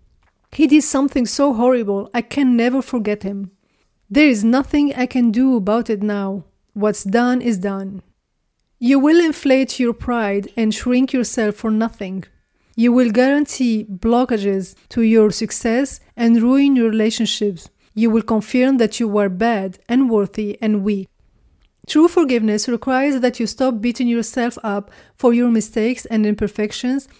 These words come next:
and cultivate compassionate self-love instead. It replaces hate, judgment, and condemnation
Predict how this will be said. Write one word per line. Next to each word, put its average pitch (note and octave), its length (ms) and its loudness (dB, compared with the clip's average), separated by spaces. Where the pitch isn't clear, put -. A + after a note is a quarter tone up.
and A#3 160 0
cultivate A3+ 500 -2
compassionate A3 640 -4
self-love G#3+ 760 -4
instead. G3 580 -6
It A#3+ 160 -2
replaces D4+ 520 0
hate, A3 420 -4
judgment, G#3 580 0
and G#3+ 200 -2
condemnation A3+ 840 -2